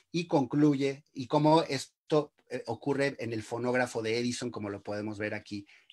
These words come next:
en este grabado. ¿Es posible aventurar una arqueología de la escucha a partir de los gestos que denotan estas formas de tecnología oral?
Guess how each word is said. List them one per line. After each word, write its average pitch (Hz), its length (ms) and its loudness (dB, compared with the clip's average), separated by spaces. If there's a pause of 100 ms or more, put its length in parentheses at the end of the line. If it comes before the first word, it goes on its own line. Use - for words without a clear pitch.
en 101 160 -4
este 101 580 -6
grabado. 92 540 -6 (440)
¿Es 165 120 -4
posible 196 440 4
aventurar 165 420 4
una 165 140 4
arqueología 151 500 0
de 160 80 2
la 147 100 4
escucha 151 400 -2
a 143 80 -4
partir 131 300 -2
de 147 100 0
los 127 180 -2
gestos - 380 -8
que 120 100 -4
denotan 123 460 -2
estas 127 300 -4
formas 127 340 -2
de 117 80 -4
tecnología 110 640 -4
oral? 147 260 -2